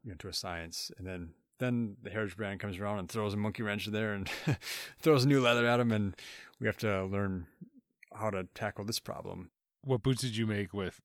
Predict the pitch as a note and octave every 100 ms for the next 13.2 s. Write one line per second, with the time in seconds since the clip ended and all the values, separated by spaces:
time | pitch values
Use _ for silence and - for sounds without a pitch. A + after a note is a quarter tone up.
0 | F#2+ G2 G#2 - - _ _ _ _ A2+
1 | A2 A#2 B2 C3 - B2+ A#2+ A2+ A2 G2
2 | G2 F#2 - - G#2+ F#2 - E2 F2+ A#2+
3 | - - - _ _ - F#2+ F#2 F2+ F2
4 | F#2 G2 F#2 - F2+ - - F#2 B2 A#2
5 | - G#2 F2 F#2 G2 G#2 A#2 B2 A#2+ A#2
6 | A2+ G#2+ G#2 G2 G2+ F#2+ F#2+ F#2 E2+ F#2
7 | F2+ F2 - - - G2+ F#2 F#2+ F#2+ -
8 | F#2+ F#2+ G2 F#2 - G#2 F#2+ F#2 _ _
9 | _ _ _ _ - A#2+ G#2 G#2 G#2 C#3+
10 | A#2 - A#2 A2 G#2 - A2 G#2+ F#2+ -
11 | _ _ _ _ C#3 B2+ A2+ A#2 A#2 G#2
12 | - A#2+ G2+ F#2+ F#2 G#2 - F#2+ D#2+ F#2
13 | F#2 F#2